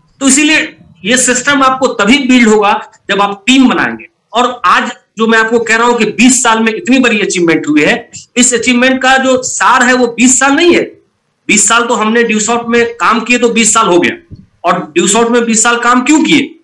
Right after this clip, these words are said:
ये भी एक सवाल हो सकता था। मैं अपने की तरफ से बता दूं, ये बीस साल ड्यूसॉफ्ट में इसलिए काम किए कि पिछले बीस साल में ड्यूसॉफ्ट से बेहतर काम कोई मिला ही नहीं।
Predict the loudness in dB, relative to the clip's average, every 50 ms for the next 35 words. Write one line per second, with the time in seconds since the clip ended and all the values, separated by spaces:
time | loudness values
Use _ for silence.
0 | _ _ _ _ _ _ -12 _ 0 2 4 4 2 2 2 2 2 2 2 2
1 | 2 0 0 0 0 0 0 0 0 0 0 -2 -2 -2 -2 -4 -2 -2 -2 -2
2 | -2 -2 -2 -2 0 0 0 0 2 0 0 -2 -4 -8 -12 -14 -10 -4 -2 0
3 | 0 0 0 0 2 2 2 2 0 0 0 0 0 0 0 -2 0 2 2 0
4 | 0 0 0 0 0 0 0 0 2 0 2 0 0 0 -2 -2 -2 -2 0 0
5 | 0 0 -4 -6 -10 _ -4 -4 -2 -2 -2 0 2 2 2 0 -2 -2 0 2
6 | 2 2 2 2 0 0 0 0 2 2 2 2 2 0 0 0 0 0 2 2
7 | 0 0 0 0 -2 -2 0 0 0 -2 0 0 -2 -2 -2 -4 -2 -2 -2 -2
8 | -2 0 2 2 4 4 2 2 2 2 2 2 2 2 0 0 0 2 0 0
9 | -2